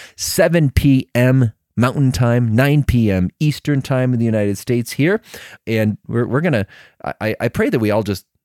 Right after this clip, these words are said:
really commit ourselves. That if we prayed more, we would be many steps closer to being saints. And the more saints there are in this world,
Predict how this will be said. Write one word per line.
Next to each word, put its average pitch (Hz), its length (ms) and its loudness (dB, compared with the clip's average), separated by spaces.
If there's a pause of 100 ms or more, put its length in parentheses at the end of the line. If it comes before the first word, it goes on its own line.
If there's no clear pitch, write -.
(140)
really 117 300 0
commit 85 280 -6
ourselves. - 640 -16 (240)
That 101 260 -12
if 110 220 -8
we 143 420 -4 (120)
prayed 107 520 -4
more, - 360 -14 (760)
we 113 180 -4
would 123 200 -4
be 92 400 -6 (240)
many 104 400 0
steps - 340 -8
closer 78 400 -6
to 69 100 -10
being 73 220 -8
saints. - 560 -14 (500)
And 92 140 -2
the 92 60 2
more 113 180 2
saints 104 480 -2
there 101 240 -4
are 95 160 -4
in 92 120 -6
this 92 220 -10
world, 87 400 -10